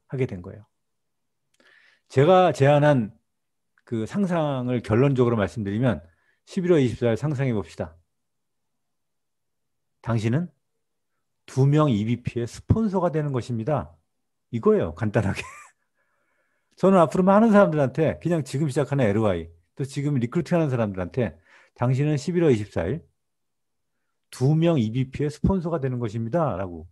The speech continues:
얘기하는 거예요. 그럼 "이비피가 뭔데?"라고 하는 이비피의 가치 평가를 또 해야겠죠. 그럼 여러분들은 이비피가 뭔지에 대해서 떠들어야 되고, 그것을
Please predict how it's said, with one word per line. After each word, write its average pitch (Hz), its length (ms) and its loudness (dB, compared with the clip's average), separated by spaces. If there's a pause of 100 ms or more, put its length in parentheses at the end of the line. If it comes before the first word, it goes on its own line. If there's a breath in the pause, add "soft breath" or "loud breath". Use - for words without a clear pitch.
얘기하는 104 400 -6
거예요. 90 220 -18 (1120)
그럼 170 160 -2
"이비피가 151 540 -2
뭔데?"라고 110 880 -4
하는 143 140 0
이비피의 143 640 -4
가치 - 360 -14
평가를 123 340 -8
또 107 100 -10
해야겠죠. 113 520 -8 (720)
그럼 220 140 4
여러분들은 147 420 0 (240 soft breath)
이비피가 123 500 -2
뭔지에 98 460 -4
대해서 95 400 -8 (420)
떠들어야 127 400 -4
되고, 90 300 -12 (540)
그것을 156 580 -4